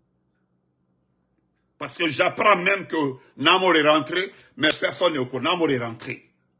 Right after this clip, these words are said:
Où se trouve Bay-, Baïdi Haribo ? C'est confirmé, Baïdi Haribo est arrivé en France.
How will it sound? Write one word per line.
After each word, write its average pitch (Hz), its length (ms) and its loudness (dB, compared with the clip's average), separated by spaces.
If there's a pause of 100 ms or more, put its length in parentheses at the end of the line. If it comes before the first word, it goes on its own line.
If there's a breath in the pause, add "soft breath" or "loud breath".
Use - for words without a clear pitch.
(840)
Où 320 140 4
se 254 80 4
trouve 220 300 0
Bay-, 180 240 2
Baïdi 214 240 4
Haribo ? 202 320 2 (280 soft breath)
C'est 170 220 -2
confirmé, 226 460 -2
Baïdi 175 260 2
Haribo 165 320 0
est 147 40 0
arrivé 139 300 -2
en 131 140 -4
France. 135 340 -10